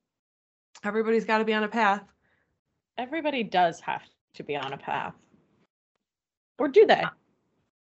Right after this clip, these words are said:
Speaker 1: Well, I guess you don't have to be. You can wander.
Speaker 2: So
Speaker 1: Haley, what,
Speaker 2: you
Speaker 1: uh,
Speaker 2: Oh, no, go.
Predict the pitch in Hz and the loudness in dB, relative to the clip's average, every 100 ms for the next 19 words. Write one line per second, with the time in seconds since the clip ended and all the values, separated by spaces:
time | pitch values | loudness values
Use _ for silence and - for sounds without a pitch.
0 | _ _ _ 381 370 359 - 269 330 339 | _ _ _ 2 2 0 -2 0 0 -2
1 | 285 214 185 170 180 180 147 185 208 _ | 0 2 0 -2 -6 -10 -8 -8 -10 _
2 | _ _ _ - 233 240 208 160 170 175 | _ _ _ -8 -4 -2 2 2 2 -2
3 | 202 - _ _ _ _ _ _ _ - | -4 -10 _ _ _ _ _ _ _ -20
4 | _ _ _ _ _ _ _ _ _ _ | _ _ _ _ _ _ _ _ _ _
5 | _ - 254 254 240 233 247 247 277 247 | _ -2 4 8 8 8 4 2 4 6
6 | 226 220 - _ - 247 294 208 240 226 | 4 0 -10 _ -8 -6 -4 -4 -2 -2
7 | 190 | -4